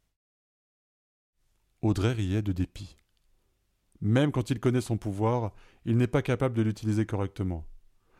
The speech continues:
Le voilà maintenant bloqué sur une île. « Moi, je trouve que les choses avancent bien, » dit Nafi. « Le sort de liquéfaction est annulé. Ils sont autour d'une grande piscine à boire des cocktails. C'est cool. Et ce Jean-Luc a l'air très fun.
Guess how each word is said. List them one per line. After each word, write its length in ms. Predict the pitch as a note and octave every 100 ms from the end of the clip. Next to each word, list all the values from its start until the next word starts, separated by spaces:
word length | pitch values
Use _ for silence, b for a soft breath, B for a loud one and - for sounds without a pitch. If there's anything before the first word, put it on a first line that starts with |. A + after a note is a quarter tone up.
| b
Le 80 | A2+
voilà 240 | A2+ B2+
maintenant 280 | B2+ A#2+ C3+
bloqué 380 | A2+ A#2+ C3 C3
sur 200 | A#2+ A#2+
une 100 | A#2
île. « 260 | G2+ E2+ E2 _ _ _ _ _
Moi, 140 | D3 F#3+
je 80 |
trouve 200 | E3+ G3
que 100 | -
les 80 | C#3
choses 200 | C3 D#3
avancent 240 | C3 C3 A2
bien, » 300 | G2+ A2 C3+
dit 220 | F#2+ G2+
Nafi. « 360 | F#2+ F2+ - F#2 _ _ _ _ _
Le 80 | B2
sort 160 | A#2+
de 80 | C#3+
liquéfaction 560 | C3 B2 B2+ A2+ - A#2+
est 120 | G#2
annulé. 420 | F#2+ F#2+ G2+ F3+ - _ _ _ _ _ -
Ils 120 | D3+
sont 120 | F3+
autour 260 | F3 D#3+ D3+
d'une 140 | C3
grande 240 | A2 B2
piscine 260 | A#2 A2 B2+
à 40 |
boire 180 | G#2+ G2
des 100 | G2
cocktails. 540 | F#2+ F#2+ A2 B2 F3 A#2 - _ _ _ _ _ _ _
C'est 140 | -
cool. 240 | A2+ C4+ D3 G2+ _ _ _ _ _ _ -
Et 60 |
ce 120 | A#2 C3+
Jean-Luc 380 | A#2 D3+ G3+ -
a 80 | A#2
l'air 140 | A2
très 180 | - D#3
fun. 260 | - G#2